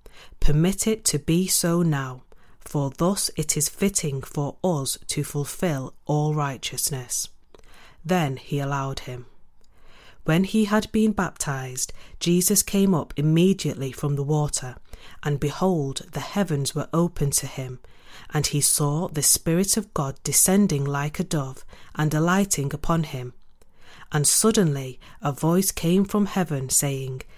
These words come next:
"This is my beloved Son, in whom I am well pleased." It is written in Isaiah chapter fifty-three, verse eleven, "He shall see the labour of his soul and be satisfied."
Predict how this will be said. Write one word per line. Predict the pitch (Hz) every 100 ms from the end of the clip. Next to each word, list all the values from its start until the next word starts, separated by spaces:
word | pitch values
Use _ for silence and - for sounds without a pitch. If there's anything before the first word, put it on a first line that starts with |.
| - - -
"This | 175 214 - -
is | 143 143
my | 151 156 170
beloved | 180 180 175 175 185
Son, | - 147 139 135 - - -
in | 156 151
whom | 143 202 165 135 131
I | 147 139
am | 135 135 131
well | 143 147
pleased." | - 139 127 127 - - - - - - - - - - - - - - - - - - - - -
It | 196 -
is | 196 -
written | 240 - 151 147
in | 156
Isaiah | 165 185 202 190 151 143 -
chapter | - - - -
fifty-three, | - 196 196 220 - 156 135 135
verse | 151 143 -
eleven, | 151 143 - 120 - - - - - -
"He | 160
shall | - 147 143
see | - - 180 214
the | 170
labour | 151 160 170 185 202
of | 190 -
his | 214 -
soul | - 151 143 139 -
and | 147 135
be | 143
satisfied." | - 175 - 151 - 135 135 131